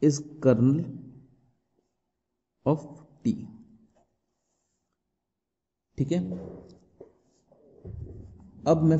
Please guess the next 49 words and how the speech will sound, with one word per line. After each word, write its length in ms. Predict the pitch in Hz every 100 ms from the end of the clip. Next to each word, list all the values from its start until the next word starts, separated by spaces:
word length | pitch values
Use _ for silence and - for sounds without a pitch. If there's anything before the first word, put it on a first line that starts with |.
| -
phi 260 | 123 151 151
को 60 |
लिख 120 | 143 110
देता 220 | 110 117
हूँ, 460 | 151 - - - -
phi 180 | 123 131
की 180 | - 139 - - - 117
defin-, 300 | 123 135 113
definition 360 | 113 135 135
लिख 100 | 127
देता 180 | 101 104
हूँ। 280 | 147 156 - - - - _ -
कोई 180 | 170
भी 180 | 180 180 190 - - - - _ _ _ - _ _ _
ये 160 | 127 139
range 320 | 135 170 185
of 140 | 175 - -
R 200 | 123 151
से, 200 | - 151 170 - - - - - -
sorry, 220 | - 110
range 240 | 123 156
of 100 | 175 -
T 160 | 160 175
से 200 | - 151 196 - -
V 180 | 117 131 147
by 100 | 170 165
K 100 | 156
के 140 | 180
लिए 160 | 175 175
है 60 |
ना 120 | 175
बेटा, 240 | 165 151 175 180 - - - - -
तो 120 | 131 - - 123
range 220 | 135 165
of 140 | 175 131
R, 120 | 147
अ, 600 | 156 - - - 113 107
range 180 | 104 151
of 160 | 170 -
T 100 | 165
के 80 | 170
elements 280 | 170 170
किस 160 | 170 175
तरह 120 | 175
से 120 | 170
होंगे, 160 | 170 170 170 -
T 120 | 175
alpha। 260 | 165 170 160 - - - _ - _ -
भाई 120 | 139